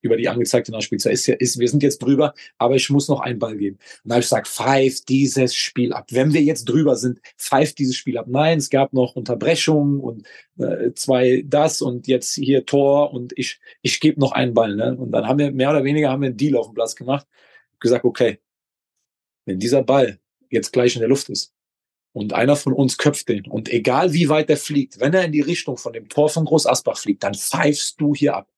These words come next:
Wenn der in unsere Richtung fliegt und die verlängern den, dann lässt du den Angriff laufen, okay. Aber wenn einer von uns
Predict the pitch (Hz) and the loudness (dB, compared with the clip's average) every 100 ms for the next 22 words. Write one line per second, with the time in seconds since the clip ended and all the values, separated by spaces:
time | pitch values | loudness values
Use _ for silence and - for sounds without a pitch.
0 | _ _ _ - 123 214 185 147 190 269 | _ _ _ -4 0 2 2 2 2 2
1 | 208 147 127 - 123 - 127 135 127 127 | 2 2 0 -2 -4 -2 -4 0 0 2
2 | 147 180 151 113 92 127 147 165 - 160 | 2 2 2 0 -2 0 2 0 0 -2
3 | 156 151 135 143 120 127 120 117 - - | -2 -6 -2 0 0 -4 -6 -6 -8 -20
4 | _ 113 120 131 202 - 143 151 139 147 | _ 0 0 2 0 0 2 2 2 -2
5 | 120 101 - | -6 -8 -12